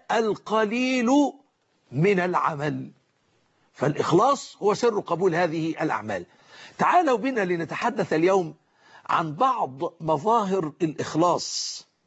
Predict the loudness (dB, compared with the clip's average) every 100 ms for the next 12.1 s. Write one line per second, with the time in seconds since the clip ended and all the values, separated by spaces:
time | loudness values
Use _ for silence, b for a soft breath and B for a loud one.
0 | b b b -2 0 2 2 2 0 -2
1 | 0 2 0 0 -4 -6 -6 -6 -6 -4
2 | 0 2 0 -4 b b b b -2 0
3 | 2 2 0 2 2 2 -2 -2 0 0
4 | -2 -4 0 2 2 0 -6 -2 -2 0
5 | -2 -4 -14 b b b b 0 2 2
6 | 2 0 0 -4 -8 -8 _ 0 0 2
7 | 2 2 2 0 -6 -6 -2 0 0 -4
8 | -10 -8 -8 -10 -16 _ b b b b
9 | b b b 0 2 0 -2 -4 -4 -6
10 | _ _ _ _ _ _ _ _ _ _
11 | _ B B B 0 2 2 0 2 2